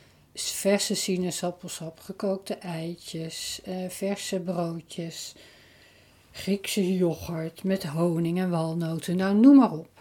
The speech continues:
Heerlijk, superlekkere koffie en thee. Maar er staat ook een, eh, heel klein rauw kikkertje. En dat moet je ook opeten.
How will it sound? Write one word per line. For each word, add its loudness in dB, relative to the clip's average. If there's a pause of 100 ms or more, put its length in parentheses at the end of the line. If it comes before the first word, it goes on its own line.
Heerlijk, 0
superlekkere -2
koffie -10 (300)
en 2
thee. -4 (580)
Maar 10
er 8
staat 4
ook 4
een, 10
eh, 6
heel 8
klein 8
rauw 8
kikkertje. 2 (800)
En -2
dat 6
moet 8
je 8
ook 4
opeten. -8